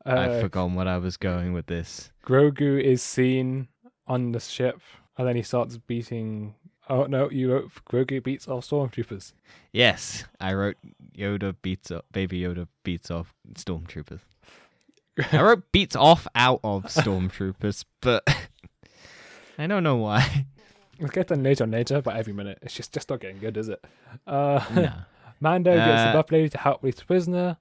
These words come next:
Speaker 2: Um,
Speaker 1: Yep.
Speaker 2: the, the dark saber is revealed by Moff Gideon.
Speaker 1: Well, help, help, help, uh, help for next episode to, like, find where the guy from last season who did the prison break episode.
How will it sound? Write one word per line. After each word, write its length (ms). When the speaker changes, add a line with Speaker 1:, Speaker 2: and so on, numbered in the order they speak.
Speaker 2:
Um, 340
Speaker 1:
Yep. 220
Speaker 2:
the, 140
the 140
dark 320
saber 260
is 140
revealed 280
by 60
Moff 240
Gideon. 200
Speaker 1:
Well, 160
help, 280
help, 300
help, 280
uh, 260
help 320
for 140
next 300
episode 540
to, 100
like, 200
find 320
where 240
the 160
guy 240
from 440
last 300
season 600
who 220
did 240
the 60
prison 360
break 260
episode. 580